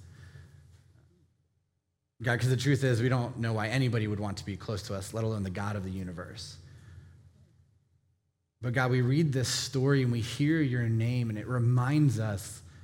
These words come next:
that your number one desire is to have a relationship with your people. God, no matter how messed up or how broken or how sinful we are, God, you choose to be close to us.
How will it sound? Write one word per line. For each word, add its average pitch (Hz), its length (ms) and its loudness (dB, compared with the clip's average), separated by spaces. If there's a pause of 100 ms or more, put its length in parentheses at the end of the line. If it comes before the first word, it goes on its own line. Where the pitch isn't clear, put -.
(760)
that 104 200 -6
your 139 160 2
number 139 380 6
one 123 160 2
desire 104 340 0
is 95 80 -4
to 101 60 -6
have 98 160 -4
a - 20 -6
relationship 98 640 -4
with 90 140 -10
your 90 100 -8
people. - 560 -14 (1160)
God, 120 120 0
no 123 60 2
matter 120 160 0
how 110 420 -2
messed 135 440 0
up 123 160 0
or 107 80 -6
how 107 120 -2
broken 120 320 0
or 113 40 -2
how 110 100 -2
sinful 139 540 0
we 110 240 -2
are, 90 500 -6 (1040)
God, 113 180 -2
you 139 120 4
choose 160 400 4
to 139 80 0
be 117 100 0
close 107 440 -6
to 92 180 -12
us. - 380 -16